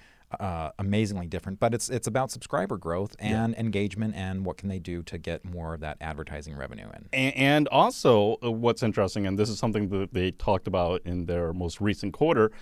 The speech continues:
Speaker 2: they have, uh, really focused on reducing malicious behavior
Speaker 1: Yeah.
Speaker 2: on Twitter, too.
Speaker 1: Mm-hmm.
Speaker 2: So to make it a more friendly site,
Speaker 1: Mm-hmm.
Speaker 2: uh, s-, which will naturally help with the growth and, and the
Speaker 1: Mm-hmm.
Speaker 2: retention
Speaker 1: Right.
Speaker 2: also, right? And the, and the quality of the,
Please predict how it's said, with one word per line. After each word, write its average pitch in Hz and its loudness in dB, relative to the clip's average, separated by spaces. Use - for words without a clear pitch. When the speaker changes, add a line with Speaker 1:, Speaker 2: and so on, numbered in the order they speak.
Speaker 2:
they 131 8
have, 135 2
uh, 117 4
really 117 2
focused 117 2
on 104 2
reducing 123 0
malicious 104 0
behavior 98 -4
Speaker 1:
Yeah. 95 2
Speaker 2:
on 95 0
Twitter, 98 0
too. 143 4
Speaker 1:
Mm-hmm. 127 6
Speaker 2:
So 101 4
to 139 4
make 123 6
it 123 4
a - -2
more 107 4
friendly 98 0
site, 85 0
Speaker 1:
Mm-hmm. 90 -4
Speaker 2:
uh, 87 4
s-, - -18
which 110 2
will 101 6
naturally 98 4
help 107 6
with 107 0
the 127 6
growth 98 6
and, 95 0
and 113 4
the 92 4
Speaker 1:
Mm-hmm. 90 2
Speaker 2:
retention 95 -2
Speaker 1:
Right. 107 2
Speaker 2:
also, 101 -2
right? 98 4
And 117 6
the, 113 6
and 107 0
the 104 4
quality 98 4
of 85 -2
the, 90 0